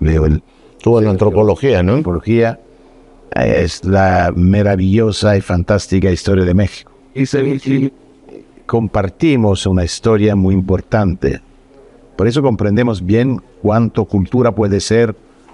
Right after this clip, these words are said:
Speaker 1: un puente de amistad. Eh, también la cooperación a nivel de policía, carabineros, eh, eh, Guardia Nacional, eh, mexicana, eh, para la recuperación de lo, de,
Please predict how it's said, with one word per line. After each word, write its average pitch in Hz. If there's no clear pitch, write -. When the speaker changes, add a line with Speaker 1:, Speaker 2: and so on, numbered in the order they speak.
Speaker 1:
un 98
puente 123
de 113
amistad. 98
Eh, 87
también 110
la 95
cooperación 123
a 90
nivel 92
de 90
policía, 110
carabineros, 92
eh, 87
eh, 69
Guardia 87
Nacional, 110
eh, -
mexicana, 107
eh, 80
para 87
la 85
recuperación 90
de 85
lo, 82
de, 80